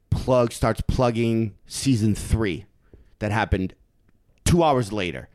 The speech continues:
than season two. <laughs> It literally <laughs> happened, like, two hours later. And I just wa-, like, I thought I was gonna go,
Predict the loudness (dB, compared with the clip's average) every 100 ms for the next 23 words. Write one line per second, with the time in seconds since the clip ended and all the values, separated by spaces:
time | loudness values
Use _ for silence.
0 | _ -8 -4 -2 -4 -6 -12 -18 _ -20
1 | -20 -14 -4 2 2 2 0 0 -2 -2
2 | -2 0 0 0 0 2 2 2 0 0
3 | -2 -2 0 2 2 2 2 0 2 2
4 | 2 2 2 4 2 0 2 2